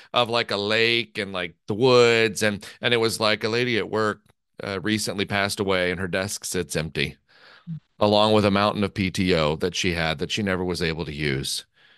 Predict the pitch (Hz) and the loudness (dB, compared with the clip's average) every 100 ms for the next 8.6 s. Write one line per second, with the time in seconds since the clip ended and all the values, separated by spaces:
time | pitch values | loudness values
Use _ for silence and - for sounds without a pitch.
0 | _ _ _ _ 98 98 113 117 117 113 | _ _ _ _ 0 2 4 6 6 4
1 | 110 110 95 90 90 104 98 - - 101 | 4 4 4 2 2 2 2 0 0 0
2 | 92 82 78 78 - _ - 92 87 104 | 0 -4 -4 -8 -12 _ -2 0 0 0
3 | 92 85 82 - 101 92 78 78 - 90 | 0 0 0 2 4 2 0 -4 -2 0
4 | 82 85 - 113 90 87 87 87 80 - | 0 -2 0 0 2 -2 -2 -2 -2 -4
5 | 67 - 67 67 - _ - - - 131 | -6 -4 -6 -6 -10 _ -20 -20 -6 2
6 | 120 127 113 170 196 - 143 117 - 151 | 4 4 6 6 6 4 4 4 2 2
7 | 160 139 113 107 131 156 175 127 127 117 | 4 4 4 4 4 4 4 2 0 0
8 | 151 165 160 123 123 123 | 2 4 2 -2 -2 -2